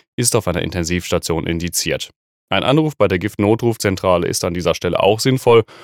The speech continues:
um Klarheit über die Therapie zu gewinnen. Zu bedenken ist auch, allergische Reaktionen auf das Gegengift sind möglich und teilweise schwer. Allein deshalb schon sollten entsprechende Patienten auf die Überwachungs- oder Intensivstation aufgenommen werden.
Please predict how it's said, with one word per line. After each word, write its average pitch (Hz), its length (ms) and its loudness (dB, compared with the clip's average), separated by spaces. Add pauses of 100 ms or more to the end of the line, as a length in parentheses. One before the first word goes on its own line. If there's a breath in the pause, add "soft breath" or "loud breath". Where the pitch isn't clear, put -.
(160 loud breath)
um 104 160 0
Klarheit 101 440 2
über 87 140 -2
die 82 140 -2
Therapie 85 420 -4
zu 80 160 -4
gewinnen. 73 360 -10 (360)
Zu 113 160 0
bedenken 117 400 4
ist - 240 0
auch, 120 260 4 (380 loud breath)
allergische 117 500 2
Reaktionen 113 540 2
auf 101 100 2
das - 160 -6
Gegengift 110 480 0
sind 87 220 -2
möglich 113 560 2
und 104 160 -4
teilweise 104 580 2
schwer. 98 500 0 (360 loud breath)
Allein 104 300 4
deshalb 101 460 4
schon 95 300 0
sollten 104 320 2
entsprechende 110 520 -2
Patienten 101 540 -2
auf 87 140 0
die 95 140 -4
Überwachungs- 101 640 2
oder 92 200 0
Intensivstation 98 880 -2
aufgenommen 95 640 0
werden. 80 320 0